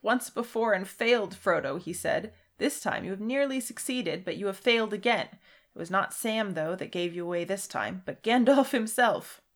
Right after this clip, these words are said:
"Yes," said Gandalf, "for it will be better to ride back three together than one alone.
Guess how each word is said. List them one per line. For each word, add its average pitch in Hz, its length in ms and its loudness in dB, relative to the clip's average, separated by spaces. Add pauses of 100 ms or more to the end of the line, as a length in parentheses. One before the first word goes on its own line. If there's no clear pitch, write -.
(2250)
"Yes," - 560 -2
said - 240 -12
Gandalf, 156 580 -8 (400)
"for - 160 -8
it - 80 -10
will - 80 -10
be 185 140 -8
better 180 320 0
to 226 160 -10
ride 139 260 -2
back 123 320 -4
three 151 260 -6
together - 600 -6
than 151 180 -8
one 139 180 -8
alone. 156 460 -6